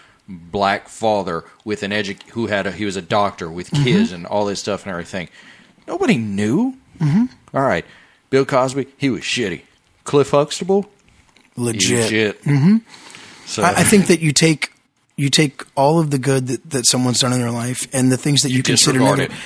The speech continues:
Speaker 1: it.
Speaker 2: Absolutely. And I think that we should look at both.
Speaker 1: And now we're, now we're trying to find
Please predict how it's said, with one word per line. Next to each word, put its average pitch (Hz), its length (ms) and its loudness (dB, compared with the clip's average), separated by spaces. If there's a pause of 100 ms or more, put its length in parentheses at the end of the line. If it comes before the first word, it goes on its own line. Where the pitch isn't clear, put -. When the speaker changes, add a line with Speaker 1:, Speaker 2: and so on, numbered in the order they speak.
(120)
Speaker 1:
it. - 40 -4
Speaker 2:
Absolutely. 214 600 2 (1500)
And 143 140 2
I 165 60 4
think 170 160 2
that 165 100 0
we 165 100 2
should 165 180 2
look 170 120 2
at 165 100 0
both. 190 360 -4
Speaker 1:
And 131 100 0
now 127 180 4
we're, 120 160 2 (120)
now 123 180 2
we're 104 140 0
trying 120 640 -2
to - 180 -6
find 82 760 -2